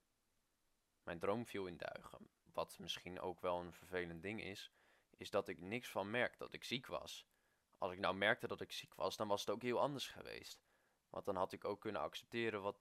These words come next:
nu in ieder geval niet het geval was.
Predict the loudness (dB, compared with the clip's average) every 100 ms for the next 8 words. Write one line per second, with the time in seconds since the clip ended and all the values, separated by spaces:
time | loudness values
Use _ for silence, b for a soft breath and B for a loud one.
0 | _ -18 -8 -4 -4 -6 -8 -6 -6 -4
1 | -4 -4 -4 -6 -6 4 6 6 2 -8
2 | -12